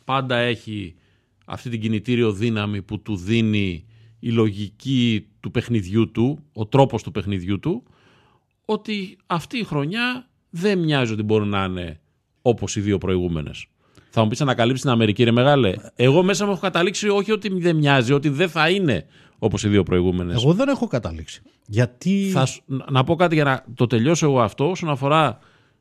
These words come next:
Speaker 1: για μένα ο Ολυμπιακός, καθόμουν και τον έβλεπα, ειδικά πέρυσι, συνέχεια,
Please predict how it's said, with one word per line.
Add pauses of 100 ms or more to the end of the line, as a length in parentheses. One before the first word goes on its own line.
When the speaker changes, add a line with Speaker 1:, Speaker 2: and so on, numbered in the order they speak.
Speaker 1:
για
μένα
ο
Ολυμπιακός, (360)
καθόμουν
και
τον
έβλεπα,
ειδικά
πέρυσι,
συνέχεια,